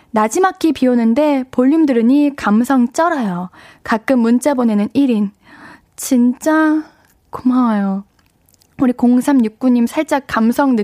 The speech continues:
잘 느끼시는 분이구나. 저도 잘 알거든요. 조명 키셨어요? 안 키셨어요?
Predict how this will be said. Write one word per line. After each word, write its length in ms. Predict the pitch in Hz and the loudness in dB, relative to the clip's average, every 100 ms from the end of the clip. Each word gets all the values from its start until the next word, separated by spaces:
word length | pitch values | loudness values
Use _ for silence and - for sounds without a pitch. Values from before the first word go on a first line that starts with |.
| - | -6
잘 260 | - 214 208 | -8 -2 -2
느끼시는 400 | 202 220 220 196 | -2 -4 -2 -2
분이구나. 500 | 180 180 185 208 202 - - - | -4 -4 -2 -2 -4 -14 -20 -20
저도 260 | - 208 214 | -8 -4 -4
잘 180 | 208 190 | -2 -4
알거든요. 540 | 185 202 196 175 180 - - - - | -2 -4 -4 -6 -8 -12 -20 -20 -12
조명 340 | - 240 269 | 0 2 2
키셨어요? 600 | 254 330 339 302 285 262 | 0 -2 -2 -2 -2 0
안 180 | 254 220 | 0 -2
키셨어요? 640 | 208 - 196 190 180 175 | -2 -4 -4 -6 -6 -6